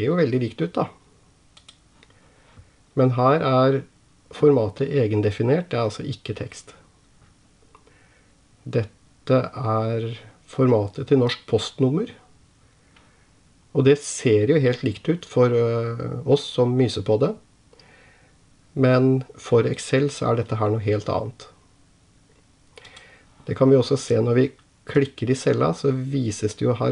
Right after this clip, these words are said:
oppe hva det egentlig står. Og dette er et tall.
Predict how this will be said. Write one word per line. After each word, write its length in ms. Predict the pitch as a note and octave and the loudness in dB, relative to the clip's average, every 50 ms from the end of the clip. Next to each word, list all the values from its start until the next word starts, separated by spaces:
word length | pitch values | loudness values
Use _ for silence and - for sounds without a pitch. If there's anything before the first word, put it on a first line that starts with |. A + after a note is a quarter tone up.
| B2+ | -2
oppe 160 | A#2+ - - C3+ | -2 -2 -4 -2
hva 160 | A#2+ A2 G#2+ G#2+ | -2 -2 -2 -2
det 120 | B2 B2 | -4 -4
egentlig 400 | A#2+ A2+ G#2+ A2 A2 G#2 - B2 - - | -4 -4 -4 -4 -6 -6 -6 -8 -8 -2
står. 240 | - D3+ F#3+ B3+ B3+ - - _ _ _ _ _ _ _ _ _ _ _ _ _ _ _ _ _ _ _ _ _ _ _ _ _ _ _ _ _ _ _ _ _ _ _ - | 0 0 0 0 -4 -10 -20 _ _ _ _ _ _ _ _ _ _ _ _ _ _ _ _ _ _ _ _ _ _ _ _ _ _ _ _ _ _ _ _ _ _ _ -8
Og 160 | - C3 B2+ | -4 -2 0
dette 240 | C3 A#2+ G2+ - B2 | 0 -2 0 0 0
er 140 | A#2+ G#2+ G#2+ | 0 2 0
et 120 | A2+ A2 | 0 -2
tall. 260 | - - F2+ F#2+ A2 | -6 -10 -8 -8 -10